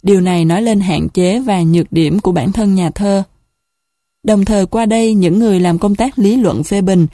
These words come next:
cũng nên suy nghĩ thêm về việc giới thiệu có sức thuyết phục hơn cho bạn đọc nhiều phong cách khác nhau trong nền thơ hiện đại của chúng ta. Mười ba tháng tám năm một nghìn chín trăm bảy mươi.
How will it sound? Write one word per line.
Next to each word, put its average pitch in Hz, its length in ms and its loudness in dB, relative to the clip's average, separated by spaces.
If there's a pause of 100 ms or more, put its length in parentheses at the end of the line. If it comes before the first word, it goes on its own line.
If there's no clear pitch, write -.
(240)
cũng 185 180 2
nên 233 140 2
suy 220 160 -2
nghĩ 175 160 2
thêm 220 360 0
về 185 180 -2
việc 170 280 0
giới 185 200 2
thiệu - 320 -2
có 226 140 -4
sức 269 260 -4
thuyết 262 200 -4
phục - 240 -2
hơn 214 340 0 (180)
cho 208 140 -2
bạn 165 260 -2
đọc 170 260 -2 (300)
nhiều 190 260 2
phong 196 280 -2
cách 233 220 -4
khác 254 260 -6
nhau 208 300 0 (260)
trong 190 260 2
nền 165 200 2
thơ 202 220 2
hiện 170 320 0
đại 156 220 -4
của 170 120 -2
chúng 196 200 -2
ta. 196 280 -2 (3000)
Mười 208 140 0
ba 214 180 0
tháng 233 200 -6
tám 220 440 -2
năm 220 120 0
một 185 60 -2
nghìn 180 260 0
chín 196 200 -2
trăm 214 240 0
bảy - 160 -2
mươi. 214 320 2